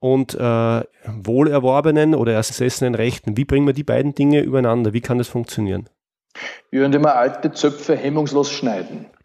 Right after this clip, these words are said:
Speaker 2: Also wir müssen das Lehrerdienstrecht zum Beispiel sprengen. Wir sind auch der Meinung, weg mit dem Lehrerdienstrecht, äh, und, äh, was gehört, äh, anstattdessen hin?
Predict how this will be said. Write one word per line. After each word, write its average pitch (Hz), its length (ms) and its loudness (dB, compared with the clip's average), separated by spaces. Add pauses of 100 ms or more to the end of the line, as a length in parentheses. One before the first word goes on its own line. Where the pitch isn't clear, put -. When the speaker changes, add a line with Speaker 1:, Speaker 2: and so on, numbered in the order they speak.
(120)
Speaker 2:
Also 127 160 0
wir 143 100 4
müssen 151 280 2
das 143 140 0
Lehrerdienstrecht 143 680 0
zum 143 100 -2
Beispiel 135 220 0
sprengen. 135 640 -4 (600)
Wir 127 140 0
sind 156 140 2
auch 156 80 0
der 160 120 2
Meinung, 139 400 2
weg 147 220 0
mit 151 140 -4
dem 151 80 0
Lehrerdienstrecht, 151 1000 -2
äh, - 240 -10
und, 135 760 0
äh, - 20 4
was 135 1040 0
gehört, 143 380 0
äh, 139 200 4
anstattdessen 139 680 0
hin? 156 260 0